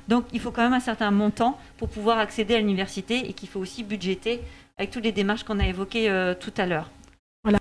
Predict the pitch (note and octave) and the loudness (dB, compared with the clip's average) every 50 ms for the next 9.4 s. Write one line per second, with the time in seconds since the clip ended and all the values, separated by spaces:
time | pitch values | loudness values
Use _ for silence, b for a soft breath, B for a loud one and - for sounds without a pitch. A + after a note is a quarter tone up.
0 | - - G#3 G#3 G#3 A3+ B3 - - A#3 G#3+ G3+ - A3 F#3+ F3 F#3+ - A3 G3+ | 4 4 6 6 8 6 6 6 6 6 6 6 6 6 4 4 4 4 6 6
1 | G3+ G3 F#3+ G3+ A3 A#3 A#3+ A#3 G3+ G3 F#3+ F#3+ G3 A3 A#3 - - G3+ F#3+ F#3 | 6 6 6 6 6 4 4 4 4 4 4 4 4 2 2 2 0 0 2 4
2 | F#3 F#3 F3+ F3+ F3+ F3+ F3+ F#3 F3+ F#3 F3+ F3+ F3+ F3 E3+ D#3+ D#3 E3 F#3 F#3 | 4 4 4 2 2 2 2 4 4 4 4 4 2 2 0 -2 -2 -2 -2 0
3 | F#3+ F#3+ G3+ G3+ G3+ - A#3 A3 - A3+ - - G#3 G3 - A3 G#3 G#3+ A3 G#3+ | 0 2 4 4 6 6 4 4 4 2 4 4 4 4 6 6 6 8 8 6
4 | G3+ G3+ - G#3 F#3+ G3 G3+ G#3 - C4 B3 A#3+ A3 - - G3+ G3 G3+ G#3 G#3+ | 6 4 4 4 6 6 6 4 4 2 2 2 0 2 4 4 4 6 4 2
5 | - - - G3+ F#3+ F#3 G3 F#3+ - - - F#3+ F#3 G3 G3 - - G#3+ - - | 0 0 2 4 4 6 4 4 2 0 2 4 4 4 4 4 2 0 0 2
6 | G#3 - A3+ A3+ - B3 A#3 A3 G#3 G#3 G3 G#3+ A3+ A3+ G#3 G#3 G#3 G#3+ - - | 4 6 6 6 6 8 8 8 8 8 8 8 8 8 8 8 6 4 0 -4
7 | G#3+ - - D#4+ F4+ - - - - G3 G#3 G3 G3 F#3+ F#3+ G3 G#3 G#3 G#3 G3+ | -4 -2 -2 -2 -2 -4 -6 -10 -6 -2 2 2 4 4 4 4 4 6 6 6
8 | F#3+ G3+ G#3+ - - - C4+ B3 A3+ G#3+ G#3+ - - - G3+ G3+ G3 G3 - - | 4 4 4 2 2 2 4 6 6 4 4 2 2 2 4 4 4 2 2 2
9 | G#3+ G#3+ - - B3 A#3+ A3+ | 2 2 2 4 4 2 2